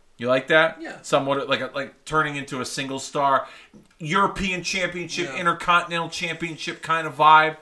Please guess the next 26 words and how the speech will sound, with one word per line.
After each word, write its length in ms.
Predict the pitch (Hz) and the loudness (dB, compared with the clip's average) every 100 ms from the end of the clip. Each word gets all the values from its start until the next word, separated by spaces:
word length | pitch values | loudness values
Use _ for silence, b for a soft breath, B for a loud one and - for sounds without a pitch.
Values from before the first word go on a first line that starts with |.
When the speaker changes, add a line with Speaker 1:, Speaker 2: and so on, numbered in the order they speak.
| b b b | b b b
Speaker 1:
Not 300 | 143 165 - | 6 6 6
like, 180 | 160 139 | 0 0
I'm 100 | 156 | 0
not 140 | 165 | 0
saying 180 | - 156 | 0 -2
he's 100 | 139 | -2
gonna 160 | 147 127 | -2 -2
be 100 | 135 | -4
the 60 | |
world 280 | 120 135 131 | -2 -2 -2
champ 280 | - 135 - | -4 -4 -6
immediately, 680 | 110 139 131 113 110 107 B - | -8 -8 -8 -10 -12 -14 B -14
especially 320 | - 165 131 | -8 -6 -2
during 240 | 151 123 | 0 2
that 240 | 127 131 104 | 2 0 -2
era, 260 | 101 104 101 | -6 -8 -6
Speaker 2:
Oh, 120 | 156 | -6
yeah. 80 | 139 | -4
Speaker 1:
'cause 120 | 131 | 2
they 100 | 160 | 4
were 100 | 160 | 4
top 360 | - 160 151 - | 6 10 10 8
heavy 220 | 131 117 | -2 -2
with 180 | 107 98 | -10 -2
guys. 340 | 135 117 101 | 0 0 -2
But 300 | - 117 98 | -6 -8 -8